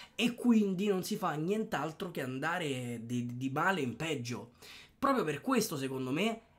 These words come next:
è importante che il Chelsea riesca a fare una mossa che l-,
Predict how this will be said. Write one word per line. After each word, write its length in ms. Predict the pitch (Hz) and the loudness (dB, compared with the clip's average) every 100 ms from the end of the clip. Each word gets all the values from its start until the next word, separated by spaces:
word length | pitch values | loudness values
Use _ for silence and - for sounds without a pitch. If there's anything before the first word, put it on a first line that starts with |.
| _ | _
è 80 | 165 | -4
importante 760 | 180 175 156 147 - 196 - 151 | -4 -2 -2 -2 2 0 0 -4
che 80 | |
il 100 | 143 | -4
Chelsea 380 | 131 208 202 156 | -2 0 0 -2
riesca 280 | 156 170 156 | -4 -4 -6
a 40 | |
fare 280 | 135 160 151 | -4 0 0
una 160 | 131 156 | 0 0
mossa 560 | 147 143 - 175 175 - - - _ | 0 -2 0 0 0 -4 -20 -20 _
che 180 | - 202 | 0 2
l-, 280 | 185 170 | 2 -4